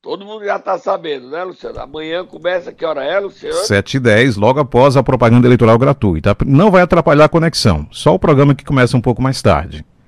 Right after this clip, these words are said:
Speaker 2: né?
Speaker 1: É, tem um pouquinho de programa, intervalo, e nós já estamos no horário normal. A nós não entra, nós não,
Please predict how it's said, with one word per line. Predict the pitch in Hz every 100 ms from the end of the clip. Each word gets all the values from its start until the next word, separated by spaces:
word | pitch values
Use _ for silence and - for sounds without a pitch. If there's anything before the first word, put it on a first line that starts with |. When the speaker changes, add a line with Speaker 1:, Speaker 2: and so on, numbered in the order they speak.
| _ _
Speaker 2:
né? | - 104 - _
Speaker 1:
É, | - -
tem | - 123
um | -
pouquinho | - 135 - 160 185 190 175 - - _
de | 180
programa, | - 151 151 165 202 220 208
intervalo, | - 165 147 160 185 202 208
e | 202
nós | 165 165
já | 151 160
estamos | 147 - 165 165
no | 180
horário | 180 147 143 147 - - _ _
normal. | - 156 151 135 101
A | -
nós | 113 139 160
não | 185 190
entra, | 180 170 170
nós | 156 160 160
não, | 151 175 -